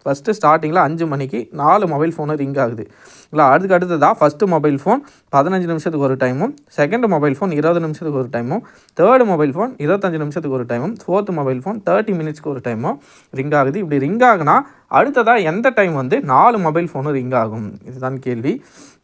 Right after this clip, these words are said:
பார்க்கலாங்களா? என்ன? ஃபஸ்ட்டு பதினஞ்சு, இருபது, இருபத்தஞ்சு, முப்பது. இதுக்கு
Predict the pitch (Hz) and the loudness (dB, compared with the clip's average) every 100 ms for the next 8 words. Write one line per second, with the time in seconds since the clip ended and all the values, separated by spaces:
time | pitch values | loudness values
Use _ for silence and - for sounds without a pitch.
0 | _ _ _ _ _ - 139 131 127 139 | _ _ _ _ _ 0 2 2 4 2
1 | 113 - 131 127 160 226 127 - 196 - | 2 -6 -8 -2 -2 0 -2 0 -2 -2
2 | - 135 131 131 262 - _ _ 127 127 | -4 -4 -4 -2 -4 -6 _ _ -4 0
3 | 156 131 196 285 _ - 139 170 - 117 | 2 2 0 -4 _ -8 -2 -2 -4 -8
4 | 127 180 113 - 98 - - _ _ _ | -8 -8 -10 -10 -12 -12 -18 _ _ _
5 | _ _ 123 120 143 247 | _ _ -10 -4 -2 -2